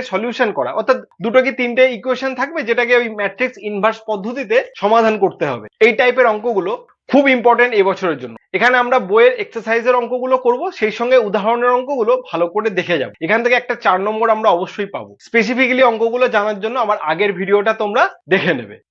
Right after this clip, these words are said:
আমি ওখানে সব অঙ্কগুলো বলে দিয়েছিলাম। ডিটারমিনেন্ট থেকে ডিটারমিনেন্টের প্রপার্টি রিলেটেড যে অঙ্কগুলো আছে, অর্থাৎ প্রমাণ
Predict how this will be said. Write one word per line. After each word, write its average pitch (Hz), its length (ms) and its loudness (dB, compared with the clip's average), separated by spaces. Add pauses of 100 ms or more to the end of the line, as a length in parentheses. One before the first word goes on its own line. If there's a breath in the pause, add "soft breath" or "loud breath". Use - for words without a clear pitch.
আমি 180 120 2
ওখানে 220 240 0 (120)
সব 226 180 4
অঙ্কগুলো 220 300 -2 (120)
বলে 180 200 4
দিয়েছিলাম। 117 340 -8 (180)
ডিটারমিনেন্ট 277 600 0
থেকে 220 180 -4 (260)
ডিটারমিনেন্টের 269 600 2
প্রপার্টি 254 400 0 (120)
রিলেটেড 262 440 0
যে 247 140 4
অঙ্কগুলো 208 440 0
আছে, 127 140 -12 (120)
অর্থাৎ 175 220 0 (180)
প্রমাণ 233 260 4